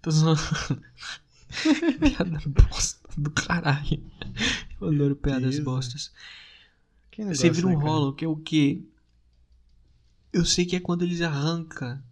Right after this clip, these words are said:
Speaker 1: Eu não lembro muito bem por que que eles se tornam um rolo. Mas depois de um tempo, aquela corrente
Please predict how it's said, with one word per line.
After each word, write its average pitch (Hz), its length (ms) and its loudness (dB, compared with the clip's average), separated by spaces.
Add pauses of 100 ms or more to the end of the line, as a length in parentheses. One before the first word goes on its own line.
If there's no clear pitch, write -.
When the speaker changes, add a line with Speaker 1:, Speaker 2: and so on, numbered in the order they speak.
(800)
Speaker 1:
Eu 170 100 -4
não 185 180 -2
lembro 127 340 -6
muito 131 260 -10
bem 135 120 -4
por 139 160 4
que 139 120 -2
que 131 80 -4
eles 131 140 -4
se 135 100 -6
tornam 139 320 -6
um 139 40 -4
rolo. 127 340 -8 (380)
Mas 160 140 -2
depois 170 240 8
de 180 60 0
um 160 100 -4
tempo, 147 500 -2 (1040)
aquela 143 360 -2
corrente 143 500 -4